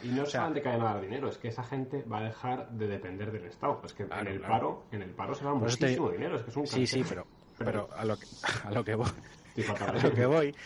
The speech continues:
Speaker 2: es que bajar los impuestos, a lo mejor en el, eh, en el corto plazo, sí, eh, hace disminuir el ingreso. Y esa es una de las cosas, lo, lo estoy contando esto, vamos,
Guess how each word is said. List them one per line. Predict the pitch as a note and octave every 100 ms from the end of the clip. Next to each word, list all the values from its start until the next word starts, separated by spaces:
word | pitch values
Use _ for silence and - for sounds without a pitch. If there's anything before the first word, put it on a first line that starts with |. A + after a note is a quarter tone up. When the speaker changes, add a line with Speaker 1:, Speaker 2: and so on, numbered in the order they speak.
| -
Speaker 2:
es | A2 -
que | C3+
bajar | B2+ - C3+
los | C#3
impuestos, | B2 G#2+ C3+ C3+ - G#2+ B2 - - -
a | F#2+
lo |
mejor | F#2 - B2+
en | C3+
el, | A#2+ G2+ F2+ -
eh, | G#2 F2+ F2 -
en | G2
el | F2+ F2
corto | - G#2+ - A#2+
plazo, | B2 C3+ - A#2+ D3 - - -
sí, | - - A2+ A2+ G#2+ G#2+
eh, | G#2 G2 F#2+
hace | G2+ A2+
disminuir | G2+ G2 F#2 F#2+ G2+
el |
ingreso. | F#2 E2+ F#2 - - - - - -
Y | A2
esa | B2+ D#3+
es | C3+
una | D#3+
de | D3+
las | D3 C3+
cosas, | - D#3+ B2+
lo, | G2
lo | G2+ A2
estoy | G#2 C#3
contando | D#3 D3+ D#3+ D#3
esto, | E3 -
vamos, | G#2 G2+ -